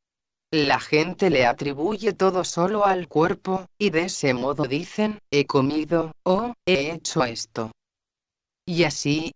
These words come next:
atribuyendo todo solo al cuerpo, el jiva envidiaba y deseaba algo que era de alguien más. Este es un tipo de libertinaje,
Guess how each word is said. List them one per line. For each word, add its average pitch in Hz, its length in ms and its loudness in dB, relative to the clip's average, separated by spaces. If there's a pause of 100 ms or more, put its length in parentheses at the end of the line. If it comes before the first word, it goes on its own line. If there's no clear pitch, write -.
atribuyendo 160 840 0
todo 151 400 2
solo 202 420 0
al 185 220 0
cuerpo, 185 580 0 (140)
el 185 180 2
jiva 170 340 0
envidiaba 160 760 0
y 180 80 2
deseaba 151 760 2 (120)
algo 180 540 4 (160)
que 156 200 4
era 180 180 4
de 165 180 2
alguien 208 400 2
más. 117 500 -2 (320)
Este 196 720 0
es - 260 0
un 220 140 2
tipo 175 340 -2
de 190 140 2
libertinaje, 165 960 0